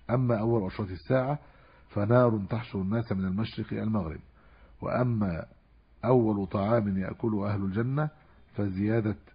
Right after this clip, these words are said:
كبد الحوت، وإذا سبق ماء الرجل ماء المرأة نزع الولد، وإذا سبق ماء المرأة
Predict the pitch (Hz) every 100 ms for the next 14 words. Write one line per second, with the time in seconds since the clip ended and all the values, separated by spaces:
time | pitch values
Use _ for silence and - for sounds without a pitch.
0 | _ - 117 110 98 - 98 90 - 143
1 | 143 - _ _ _ _ - 107 107 104
2 | 135 117 107 101 98 127 107 110 104 98
3 | 87 - - - 104 107 - 98 113 120
4 | 120 - 127 - 98 117 110 90 92 92
5 | 120 139 123 - - _ _ _ _ -
6 | - - 95 - 117 113 110 104 - _
7 | - - 123 113 107 - 104 85 101 120
8 | 113 101 107 - 104 101 98